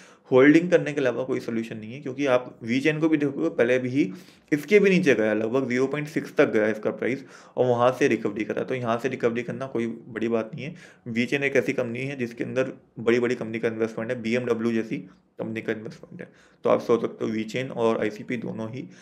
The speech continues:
प्रोजेक्ट में कोई वो बड़ी बात नहीं है, but अगर आप यहाँ पे हाई पे बाय करोगे तो definitely किसी भी कॉइन के अंदर आपको लॉस होगा। तो अभी होल्ड सबसे अच्छा ऑप्शन रहेगा और कोई ऑप्शन यहाँ पे नहीं है। इंटरचेंज करना है तो आधे कॉइन्स या फिर तीस परसेंट, बीस परसेंट कॉइन ही करना, सारे कॉइन मत करना।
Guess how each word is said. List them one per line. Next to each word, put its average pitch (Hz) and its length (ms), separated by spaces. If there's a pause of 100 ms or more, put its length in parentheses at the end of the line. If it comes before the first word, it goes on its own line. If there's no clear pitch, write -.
(420)
प्रोजेक्ट 135 480
में 135 200
कोई 131 160 (300)
वो 120 320 (440)
बड़ी 117 180
बात 123 260
नहीं 120 220
है, 160 80
but 143 200 (180)
अगर 117 180
आप 127 260
यहाँ 113 160
पे 123 120
हाई 110 160
पे 117 120
बाय 113 200
करोगे 117 240
तो 123 100
definitely 110 340
किसी 120 220
भी 113 100
कॉइन 110 180
के 107 100
अंदर 107 180
आपको 107 220
लॉस 104 280
होगा। - 240 (320)
तो 127 40
अभी 123 180
होल्ड 139 420
सबसे 120 260
अच्छा - 180
ऑप्शन 117 220
रहेगा 110 280
और 120 160
कोई 113 140
ऑप्शन 110 260
यहाँ 107 120
पे 107 120
नहीं 110 180
है। 180 120 (380)
इंटरचेंज 147 460
करना 135 240
है 147 80
तो 139 100
आधे 110 220
कॉइन्स 123 340
या 113 100
फिर 117 260 (380)
तीस 135 160
परसेंट, 131 300
बीस 117 140
परसेंट 117 280
कॉइन 107 240
ही 113 60
करना, 117 240
सारे 113 240
कॉइन 110 160
मत - 240
करना। - 280